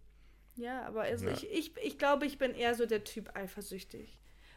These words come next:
Speaker 1: Würdest du dich jetzt mit deiner alten Freundin treffen, hätte ich, glaube ich, kein Problem.
Speaker 2: Mhm. Genau.
Speaker 1: Aber ich würde es auch zeigen. Also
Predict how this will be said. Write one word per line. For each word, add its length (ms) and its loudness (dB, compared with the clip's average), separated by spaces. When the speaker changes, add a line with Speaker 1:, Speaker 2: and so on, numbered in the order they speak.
Speaker 1:
Würdest 300 4
du 80 4
dich 120 2
jetzt 140 2
mit 140 2
deiner 280 4
alten 320 4
Freundin 420 4
treffen, 500 -2
hätte 180 -2
ich, 80 -10
glaube 160 -4
ich, 80 -14
kein 160 -10
Problem. 460 -12
Speaker 2:
Mhm. 340 -6
Genau. 300 -4
Speaker 1:
Aber 200 8
ich 120 8
würde 160 2
es 80 2
auch 100 0
zeigen. 580 2
Also 480 -6